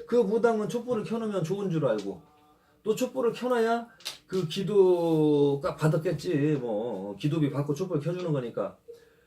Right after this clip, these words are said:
촛불을 켜놔야, 법당에 켜놔야 그 사람이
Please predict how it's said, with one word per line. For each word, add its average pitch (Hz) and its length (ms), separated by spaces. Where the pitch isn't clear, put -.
촛불을 277 400
켜놔야, 247 840
법당에 214 500
켜놔야 214 760
그 180 140
사람이 185 640